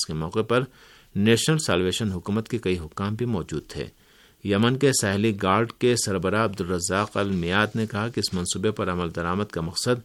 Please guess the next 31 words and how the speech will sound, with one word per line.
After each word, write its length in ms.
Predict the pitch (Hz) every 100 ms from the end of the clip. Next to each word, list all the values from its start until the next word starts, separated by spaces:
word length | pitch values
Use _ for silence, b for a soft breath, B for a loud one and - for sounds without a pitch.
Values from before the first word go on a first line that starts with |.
| b b b b -
نگرانی 440 | 113 123 120 156
صلاحیتوں 540 | 160 104 95 101 98 123
میں 100 | 98
اضافہ 320 | 87 87 90
کرنا، 380 | 87 87 110 131
علاقائی 420 | 92 85 98 101
سمندری 480 | - 90 87 92 98
حدود 340 | 82 95 104
کی 140 | - 87
حفاظت 420 | - 87 107 -
کرنا، 280 | 107 110 135 b b b -
ماہی 320 | 104 113 117
گیروں 220 | 123 143
کی 120 | 151 104
مدد 300 | 87 92 -
کرنا، 280 | 117 131
جہاز 360 | 139 98 90 87
رانی 240 | 87 98
کو 120 | 110 107
سیکورٹی 480 | - - 80 98
فراہم 360 | 101 95 98 104
کرنا 300 | 113 117 139 156 b b b
اور 120 | 90
یمن 280 | 98 110 113
کے 100 | 101
بنیادی 400 | 92 90 92 104
مفادات 580 | 92 - 85 90 87 -
کی 100 | 85
حفاظت 460 | - 90 73 71
کرنا 360 | - 76 64
ہے۔ 120 | 73